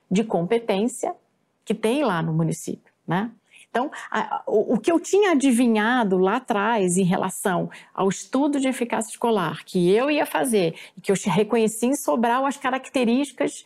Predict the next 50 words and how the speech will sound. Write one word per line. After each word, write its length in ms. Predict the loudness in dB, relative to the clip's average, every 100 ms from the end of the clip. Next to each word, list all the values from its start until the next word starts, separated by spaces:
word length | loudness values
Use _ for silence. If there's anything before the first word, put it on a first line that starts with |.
| -20 -16 -2
da 80 | -2
eficácia 320 | 0 -4 -4
escolar. 340 | 0 0 2
No 120 | 4
dia 120 | 4 2
que 120 | 0
eu 20 |
descobri 400 | -2 -2 0 2
o 80 | 0
tijolão 560 | 0 2 4 4 2
e 60 | 0
que 140 | 0
a 100 | 0
prova 440 | 0 0 2 4 2
cabal, 520 | 0 2 2 4 2
né, 120 | 2
o, 60 | 2
digamos 320 | 0 0 0
assim, 140 | 2
o 60 | 2
batom 520 | 0 -2 -2 2 2
na 100 | 2
cueca 460 | 2 2 2 2 0
da 80 | -2
eficácia 340 | -2 -4 -2
escolar, 460 | 0 2 0 -2 -10 -20 -20 -2
dentro 400 | 2 4 2 2
das 160 | 0 0
escolas, 480 | -2 0 0 2
no 160 | 2 2
estágio 320 | 0 -2 -2
probatório, 380 | -2 -2 -2 -2
eu 60 | -2
falei, 100 | -2
"Pronto, 340 | -2 -4 -6 -18 -6
eu 100 | -4
comprovei 580 | -2 0 0 2 0 0
a 60 | 0
minha, 460 | 0 0 -2 -4 -12 _ _ _ _ _ _ -2
a 80 |
minha 120 | 0 2
hipótese 400 | 0 -2 -2 -2
inicial 680 | -2 -2 -2 0 -2 -4 -10 _
de 120 | -6
que 100 | -4
aqui 500 | -4 -2 -2 0 -2 -10 _ _
se 200 | -16 -4
aplica 640 | -2 0 0 0 0 -6 -4
a 80 | -4
receita 800 | 0 -2 0 2 2 0 -4